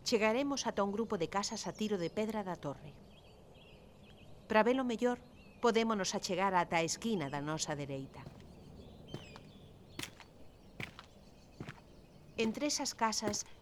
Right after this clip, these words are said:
hai unha construción detrás do que agora é un campo de xogo, con capela á esquerda e vivenda á dereita. A casa onde di a lenda que te apresaron.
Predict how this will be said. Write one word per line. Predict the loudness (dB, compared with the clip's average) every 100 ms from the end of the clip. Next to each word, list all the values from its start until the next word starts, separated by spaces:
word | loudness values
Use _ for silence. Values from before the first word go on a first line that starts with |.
| 0
hai | 2
unha | 2 0
construción | 0 0 -2 -4 -2 -2 0
detrás | -2 4 4 4
do | 2
que | 2
agora | 4 6 6 4
é |
un | 2 4
campo | 2 2 -2
de | -2
xogo, | 0 0 -2 -6 -10 -12
con | 0 2
capela | 4 4 6 6 6
á | 6
esquerda | 0 0 -2 -2 -8 -10 -8 0
e |
vivenda | 2 4 2 4 6 6
á | 6
dereita. | 0 -2 -4 -8 -14 -14 -20 -20 -20 -20 -20 -20 -20 -20 -6 2
A | 2
casa | 4 0 2 2
onde | 2 2 0
di | 0 0
a | 0
lenda | 0 -2 -4
que | -6 -6
te | -8
apresaron. | -6 -4 -2 -4 -6 -10